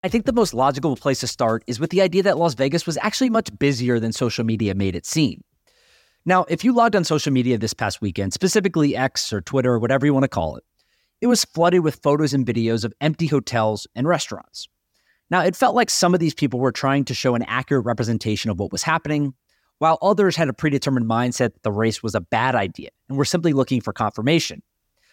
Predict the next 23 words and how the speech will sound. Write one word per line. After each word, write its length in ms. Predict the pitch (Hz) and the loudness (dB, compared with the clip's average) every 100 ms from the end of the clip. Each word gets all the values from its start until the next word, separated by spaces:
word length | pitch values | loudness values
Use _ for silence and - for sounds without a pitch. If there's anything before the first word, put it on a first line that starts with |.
| _ _ - | _ _ -2
I 200 | 208 269 | 0 0
feel 320 | - 143 117 | 2 2 2
this 200 | 104 - | -2 -4
way 320 | 90 101 131 - | -6 -6 -6 -4
because 220 | 170 185 | -2 2
I 100 | 240 | 2
visited 420 | 208 226 190 170 | 2 2 2 0
several 340 | - 143 117 | 0 0 0
hotels. 540 | 107 101 - - - - _ | -4 -6 -10 -14 -20 -20 _
I 80 | - | -8
stayed 280 | 117 135 160 | -6 -2 0
at 80 | 185 | 2
the 80 | 151 | 2
Wynn. 400 | 139 165 156 - | 2 2 -2 -2
I 80 | 120 | -2
also 220 | 135 139 | 0 0
went 140 | 127 | 0
to 60 | 123 | -2
the 60 | |
Venetian, 540 | 104 113 135 - 147 139 | -4 -2 -2 0 -2 -2
Caesars, 420 | - 135 127 120 | 0 0 2 0
and 100 | 127 | 2
others. 460 | 175 - 78 - | 2 0 -6 -16